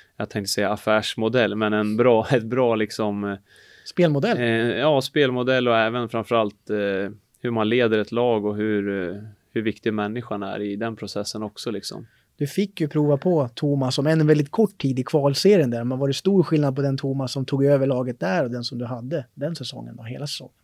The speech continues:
Speaker 1: Nej, jag tyckte Thomas var sig själv i kvalen, men, eh,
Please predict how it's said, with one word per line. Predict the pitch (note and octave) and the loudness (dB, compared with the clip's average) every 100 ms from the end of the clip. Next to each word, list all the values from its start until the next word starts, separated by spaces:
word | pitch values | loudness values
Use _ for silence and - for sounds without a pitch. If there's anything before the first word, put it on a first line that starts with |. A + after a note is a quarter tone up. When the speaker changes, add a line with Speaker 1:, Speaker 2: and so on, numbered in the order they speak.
| _ - | _ -6
Speaker 1:
Nej, | A#2+ G2 G2 | -2 0 0
jag | G#2 | -2
tyckte | - A#2 G2+ | -2 -4 -6
Thomas | A2+ G#2 G#2 - | -6 -6 -6 -8
var | |
sig | G#2 G2+ | -8 -10
själv | - G#2 G2 | -6 -6 -6
i | G2+ | -6
kvalen, | - G#2 G2+ G2 | -4 -2 -2 -4
men, | G#2 G#2 G2 _ - | -8 -8 -14 _ -18
eh, | A#2 A#2 | -16 -16